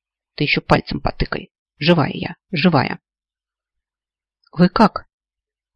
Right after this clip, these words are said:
Очень не хочется говорить. Руки дрожат, ноги, наверное, тоже. Осторожно киваю. Тру лицо,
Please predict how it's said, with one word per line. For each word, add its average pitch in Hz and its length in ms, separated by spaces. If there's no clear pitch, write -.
Очень 240 300
не 214 80
хочется - 420
говорить. 190 580
Руки 208 320
дрожат, 190 460
ноги, 170 300
наверное, 220 520
тоже. - 420
Осторожно 135 560
киваю. - 520
Тру 175 160
лицо, 226 480